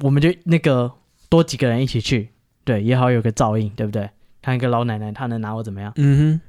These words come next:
Speaker 1: 对，他们就去，然后说一样是观落阴啊，就是那个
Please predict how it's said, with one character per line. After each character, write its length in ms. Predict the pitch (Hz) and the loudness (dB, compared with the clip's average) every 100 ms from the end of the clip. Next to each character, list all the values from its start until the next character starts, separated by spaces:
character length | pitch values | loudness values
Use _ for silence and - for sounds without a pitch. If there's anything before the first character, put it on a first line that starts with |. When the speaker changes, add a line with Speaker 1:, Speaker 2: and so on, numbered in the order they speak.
| - | -10
Speaker 1:
对， 200 | - 107 - _ | -6 -6 -8 _
他 100 | - | -6
们 100 | 123 | -2
就 100 | 135 | 0
去， 300 | - 135 104 _ _ _ _ _ | 0 -2 -4 _ _ _ _ _
然 100 | - | 0
后 60 | 147 | 2
说 100 | 151 | 2
一 60 | |
样 180 | 151 147 | 2 2
是 80 | 143 | 2
观 180 | 151 135 | 2 2
落 180 | 135 127 | 2 2
阴 200 | 123 117 | 0 0
啊， 180 | 110 | -2
就 120 | 113 120 | -2 -4
是 160 | 120 120 | -4 -2
那 100 | 131 | -2
个 200 | 123 | -4